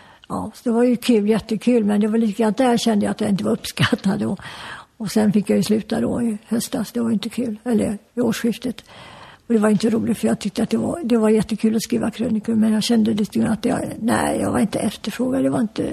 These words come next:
upp-, jag var inte uppskattad. Det var inte, så var jag för gammal också förmodligen också. Så att det var ingenting att ha. Men gamla gubbar har man ju kvar. Men gamla kvinnor vill man ju inte ha kvar. Så att, eh, ja,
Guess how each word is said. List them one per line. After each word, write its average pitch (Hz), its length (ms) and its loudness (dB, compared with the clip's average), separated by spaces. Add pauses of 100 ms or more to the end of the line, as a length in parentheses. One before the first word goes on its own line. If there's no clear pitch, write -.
(160)
upp-, 262 200 -4
jag 262 80 2
var 240 80 4
inte 233 160 2
uppskattad. - 640 -4
Det 254 80 -2
var - 120 -4
inte, 233 300 -6 (840)
så - 140 0
var 214 80 4
jag 208 100 -2
för 220 80 0
gammal 208 440 0
också 220 220 -4
förmodligen 160 480 -2
också. 226 280 -6
Så 220 120 -8
att - 280 -10
det 247 100 -10
var 254 60 -2
ingenting 226 280 -2
att 240 120 -2
ha. 202 240 -2 (360)
Men 240 380 2
gamla 226 340 2
gubbar 233 240 4
har 320 120 2
man - 160 0
ju - 160 -4
kvar. - 380 -2
Men 208 220 2 (640)
gamla 208 260 4
kvinnor 269 560 0
vill 226 180 2
man 208 120 4
ju 208 40 0
inte 196 160 -4
ha 214 80 -8
kvar. - 320 -6 (640)
Så - 160 0
att, - 220 0
eh, 208 160 4 (840)
ja, - 140 0